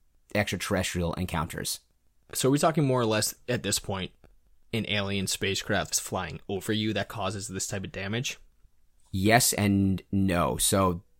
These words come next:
Speaker 1: I read, like, an interview that
Speaker 2: Mm-hmm.
Speaker 1: this, uh, this guy, Luis, the whistleblower, had with, uh, I think it was G Q. It was a, a high-end magazine.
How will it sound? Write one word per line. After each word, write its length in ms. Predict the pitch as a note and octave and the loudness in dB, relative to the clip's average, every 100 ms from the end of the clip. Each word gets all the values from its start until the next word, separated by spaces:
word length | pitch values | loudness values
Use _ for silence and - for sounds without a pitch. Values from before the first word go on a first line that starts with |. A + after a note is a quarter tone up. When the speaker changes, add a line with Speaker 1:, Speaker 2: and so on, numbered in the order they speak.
| _ _ _ _ _ | _ _ _ _ _
Speaker 1:
I 80 | G2+ | -2
read, 220 | G2+ B2 | 2 4
like, 120 | A#2+ | 4
an 80 | G#2+ | 2
interview 580 | - G#2+ F#2+ F2+ D2 F2 - _ - | 2 2 2 0 -2 -4 -8 _ -2
that 200 | G2 F#2 | 0 0
Speaker 2:
Mm-hmm. 80 | G2 | 0
Speaker 1:
this, 260 | - - - _ _ - | -2 -4 -10 _ _ -10
uh, 340 | F#2 F2 F2 E2+ - | -4 -2 -2 -4 -8
this 200 | G2 - | -4 -4
guy, 340 | - G2+ F2 F2 | 0 0 0 0
Luis, 540 | F#2 F#2+ E2+ - - - _ _ _ _ | -2 -2 0 0 -2 -8 _ _ _ _
the 100 | G#2+ | 0
whistleblower, 720 | G2+ - G2+ E2+ F2 D#2 D#2 F2 | 2 2 0 0 0 0 -2 -2
had 300 | F#2+ F#2+ F#2 | 0 2 0
with, 240 | F#2 - | -4 -4
uh, 140 | F#2 - | -4 -2
I 40 | |
think 120 | G#2+ C3 | 0 2
it 40 | |
was 120 | G2 | 0
G 200 | E2 G#2 | 0 -4
Q. 380 | F2 G2+ E2+ D#2+ - _ - | -2 -2 -2 -4 -12 _ -4
It 80 | |
was 120 | F#2+ F2+ | -2 -2
a, 100 | E2+ | -2
a 100 | F#2 | -2
high-end 380 | F2 A2 G#2+ G2 | 2 2 4 2
magazine. 560 | G2 F2 D#2+ F2+ D2 | 2 0 -2 -4 -6